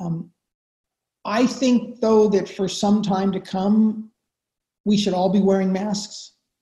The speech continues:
uh, especially, especially if you're around, around an older adult,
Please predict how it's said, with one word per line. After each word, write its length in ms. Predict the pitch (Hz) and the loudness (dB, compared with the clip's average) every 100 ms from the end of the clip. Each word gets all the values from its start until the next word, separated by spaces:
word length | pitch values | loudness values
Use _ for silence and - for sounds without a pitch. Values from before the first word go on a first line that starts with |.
| _ | _
uh, 220 | 175 170 160 | -8 -8 -8
especially, 920 | 160 - - 285 269 - 156 123 - _ _ _ _ _ _ | -10 -12 -2 0 0 -4 -10 -12 -18 _ _ _ _ _ _
especially 840 | 226 - - - 254 254 - 226 202 | -4 -4 -6 -6 -2 -2 -2 0 0
if 120 | 175 | 0
you're 140 | 190 | -2
around, 600 | 165 170 170 170 175 170 - _ | -2 0 0 2 0 -2 -8 _
around 340 | 175 175 165 | -2 -2 -2
an 120 | 160 151 | -4 -4
older 260 | 156 151 | -4 -4
adult, 440 | 139 143 117 - | -6 -8 -12 -20